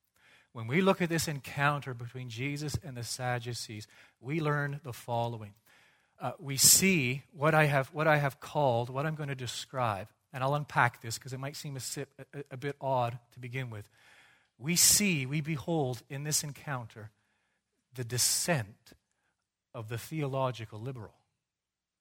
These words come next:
Did you catch that? We see the descent of the theological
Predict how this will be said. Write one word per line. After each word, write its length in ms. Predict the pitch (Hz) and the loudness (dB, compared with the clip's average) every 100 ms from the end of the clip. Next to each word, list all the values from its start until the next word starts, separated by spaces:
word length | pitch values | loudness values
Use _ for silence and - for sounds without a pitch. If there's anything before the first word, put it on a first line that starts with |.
| _ _ _ - | _ _ _ -20
Did 100 | 104 | -12
you 40 | |
catch 300 | 147 151 - | -6 -6 -8
that? 200 | 104 82 - _ _ _ _ _ _ _ _ | -14 -16 -20 _ _ _ _ _ _ _ _
We 140 | 135 | -8
see 680 | 131 - - 202 190 139 143 - | -2 0 2 2 2 -2 -6 -8
the 120 | 139 | -8
descent 800 | 127 127 - - - - 170 110 - _ _ - _ _ _ _ _ _ - | -4 -2 2 2 2 2 -2 -6 -10 _ _ -20 _ _ _ _ _ _ -4
of 200 | 139 120 | -4 -2
the 100 | 127 | -6
theological 1120 | - 139 135 127 139 147 120 117 104 104 95 | -6 -6 -2 0 2 2 0 -8 -10 -12 -14